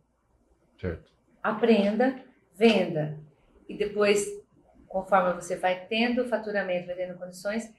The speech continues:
Speaker 2: você pode ter uma pessoa pra trabalhar com, com você. Como você tem a Júlia, que já faz grande parte do processo administrativo de vendas. Mas dá pra aprender a vender.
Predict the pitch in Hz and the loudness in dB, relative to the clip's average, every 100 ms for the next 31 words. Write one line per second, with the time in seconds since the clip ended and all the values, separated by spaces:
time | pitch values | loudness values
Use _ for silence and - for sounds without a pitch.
0 | _ _ - 294 294 247 240 254 262 254 | _ _ -2 2 10 10 10 6 2 0
1 | 254 294 - 254 233 240 240 240 247 254 | -2 -4 0 2 2 0 0 0 2 0
2 | 262 277 277 - 247 262 339 - 202 - | -2 -6 -6 -8 -4 0 0 -2 -6 -4
3 | 233 233 247 269 269 262 269 233 233 247 | -2 0 2 2 0 2 2 2 2 2
4 | 226 233 226 226 220 240 302 - 269 294 | 0 0 2 2 2 2 4 2 2 4
5 | 339 226 202 190 - 190 180 180 180 185 | 4 0 -8 -12 -4 -4 -4 -6 -10 -10
6 | 175 170 175 175 170 165 160 156 139 131 | -10 -8 -6 -6 -10 -12 -10 -6 -6 -6
7 | - - _ _ _ _ _ _ _ - | -10 -20 _ _ _ _ _ _ _ -4
8 | 202 208 220 269 320 339 - - - _ | 6 8 10 8 6 4 -2 -14 -20 _
9 | - 190 190 233 240 320 285 269 269 302 | 4 6 8 4 4 4 8 8 8 4
10 | 214 160 156 | 2 -2 -4